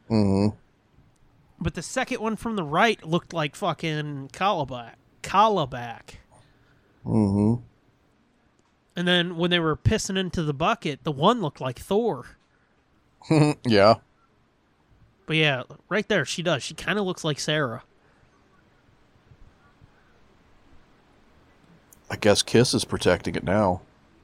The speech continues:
Speaker 2: Mm-hmm. Do you know what they're protecting?
Speaker 1: The Rock of Kisteria.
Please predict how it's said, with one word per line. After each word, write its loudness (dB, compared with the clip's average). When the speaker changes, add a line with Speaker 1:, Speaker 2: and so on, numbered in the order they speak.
Speaker 2:
Mm-hmm. 0
Do 0
you 2
know 4
what 6
they're 2
protecting? 0
Speaker 1:
The 2
Rock 6
of -4
Kisteria. 0